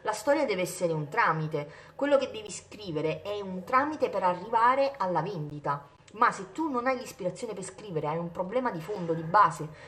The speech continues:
non conosci le esigenze, mm, il fattore pai, problema, interesse, esigenze delle persone, non lo conosci, quindi devi rivedere il tuo prodotto, devi rivedere le tue tecniche di vendita e devi rivedere il tuo business in generale.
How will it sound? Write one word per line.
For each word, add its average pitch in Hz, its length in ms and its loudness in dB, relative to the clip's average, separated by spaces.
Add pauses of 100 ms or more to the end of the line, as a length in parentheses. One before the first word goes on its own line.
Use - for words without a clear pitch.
(120)
non 240 180 2
conosci 233 680 -4
le 202 100 -6
esigenze, 190 880 -8
mm, 175 100 -8 (100)
il 247 80 -12
fattore - 360 0
pai, 147 300 6 (320)
problema, 190 420 0
interesse, 196 380 -6
esigenze 233 460 -2
delle 240 160 0
persone, 202 520 -2 (240)
non 254 140 6
lo 254 120 8
conosci, 196 500 -4
quindi 208 200 -8
devi 170 260 -6
rivedere 185 420 -2
il 156 100 -4
tuo 165 100 -4
prodotto, 180 480 -4
devi 175 220 -4
rivedere 165 420 -2
le 156 140 -2
tue 247 180 -8
tecniche 247 520 -6
di 247 100 -8
vendita 202 540 -2 (240)
e 220 160 -4
devi 180 340 -4 (540)
rivedere 285 920 0
il 202 200 -12
tuo 311 140 4
business 269 500 -2
in 240 80 -6
generale. 190 720 2